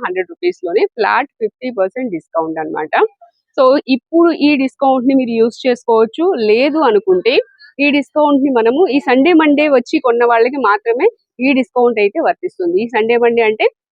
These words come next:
ఫిబ్రవరి రెండు, మూడు తేదీల్లో కొన్న వాళ్ళకి మాత్రమే ఈ డిస్కౌంట్ వస్తుంది.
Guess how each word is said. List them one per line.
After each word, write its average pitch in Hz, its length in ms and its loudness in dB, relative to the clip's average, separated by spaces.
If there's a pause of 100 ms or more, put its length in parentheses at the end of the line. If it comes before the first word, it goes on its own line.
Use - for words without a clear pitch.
ఫిబ్రవరి 262 420 0 (100)
రెండు, 226 220 0 (140)
మూడు 226 180 -2 (100)
తేదీల్లో 214 400 0 (100)
కొన్న 185 220 -2
వాళ్ళకి 196 320 -4
మాత్రమే 202 340 -6 (100)
ఈ - 20 -4 (100)
డిస్కౌంట్ 202 420 -4
వస్తుంది. 202 380 -2